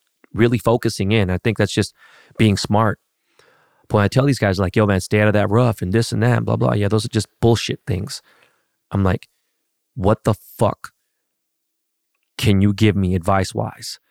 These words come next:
And Luke Kwan was like, "Yo, before you take every swing, go through your normal thoughts and whatnot. But for the last two or three seconds before you hit the ball, imagine you're on the driving range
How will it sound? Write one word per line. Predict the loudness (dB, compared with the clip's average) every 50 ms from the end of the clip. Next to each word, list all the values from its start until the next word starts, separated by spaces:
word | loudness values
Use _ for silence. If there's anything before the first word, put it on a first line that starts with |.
| _ _ _ _ _ _ _ _ _ _ _ _ _ _ -4
And | -2 0 2
Luke | 2 2 0
Kwan | 0 0 0 0 0 -2
was | -4 -4
like, | -4 -6 -2 -2
"Yo, | -2 -2 -2
before | -2 -6 -6 -2 0 2 2
you | 2 0 -2
take | -4 0 -2 -2 -2 -2 -6 _ _ -2
every | 0 0 0 0 -2 -4 -4
swing, | -4 -4 -8 -6 -2 -2 -2 -2 -2 -6 -12 _ _ _ _ _ _ _ _ _ _ _ _ _ _ _ _ _ _ _ _ _ _ _ _ _ _ _ -20 -20 _ _ _ _ _ _ _ _ _ _ -4
go | 0 2 2 2
through | 2 0
your | 0 0
normal | 2 2 2 2 0
thoughts | -2 0 0 0 0 -2 -4 -8 -16 -16 _ _ _ _ -8
and | -6 -4 -2
whatnot. | -2 -4 -2 -4 -8 -8 -8 -12 _ _ _ _ _ _ _ _ _ _ _ _ _ _ _ _ _ _ -2
But | 0 0 0
for | 2 0
the | 2 2
last | 2 2 2 0 0 -2 -4 -6
two | -2 0 0
or | 0
three | 0 -2 -4
seconds | -4 0 0 0 0 0 -4 -4
before | -4 -8 -6 0 0 2 2
you | 2 0
hit | 0 -2 -2 -4
the | -4
ball, | -2 0 0 0 0 -2
imagine | -2 -4 -2 0 0 0 0 0 0 -2 0
you're | 0 0
on | 0 0 -2
the | -2
driving | -2 0 0 0 0 0 -2
range | 0 0 0 -2 -4 -6 -10